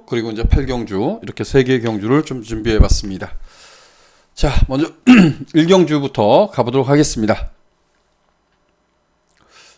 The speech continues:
이게 뭐가 눌려 켜서, 예.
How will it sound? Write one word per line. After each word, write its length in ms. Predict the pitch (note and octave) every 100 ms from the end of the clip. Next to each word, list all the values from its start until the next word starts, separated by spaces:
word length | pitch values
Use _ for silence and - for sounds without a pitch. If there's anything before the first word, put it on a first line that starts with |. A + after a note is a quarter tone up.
| _ -
이게 320 | G#2 A2 A2+
뭐가 680 | F#2 G2 G#2+ C3+ C#3 C3+ B2+
눌려 400 | A2+ A2+ A2 G#2+
켜서, 440 | - G2 - C#3 - -
예. 140 | F#2